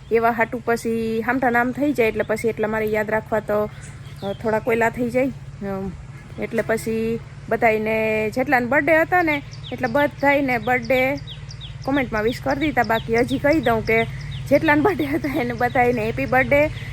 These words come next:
મારા તરફથી જાજી બધી શુભકામનાઓ. અટાણે નામ લઈને તો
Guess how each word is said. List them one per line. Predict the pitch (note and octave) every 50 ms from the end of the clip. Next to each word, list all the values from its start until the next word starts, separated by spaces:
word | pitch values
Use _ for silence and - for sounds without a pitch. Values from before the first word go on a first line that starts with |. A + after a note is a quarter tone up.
| - - -
મારા | A3+ A3+ A#3 A#3 A3+ A#3+
તરફથી | A#3 A#3 A3+ A3+ - - - G#3+
જાજી | F#3+ A3+ A3+ A#3 A#3 A#3+
બધી | G3 A3 A#3 A#3+ B3
શુભકામનાઓ. | A3+ B3 B3 - - - C4+ C4+ C4+ C#4 C4+ C#4 D4 D4
અટાણે | C#4+ B3+ - A3+ A3+ A3+ A3 A3
નામ | A#3 A#3+ A#3+ A#3+ A#3+
લઈને | A#3 A3+ A#3 A#3+ A#3 A#3 A#3
તો | A#3 A#3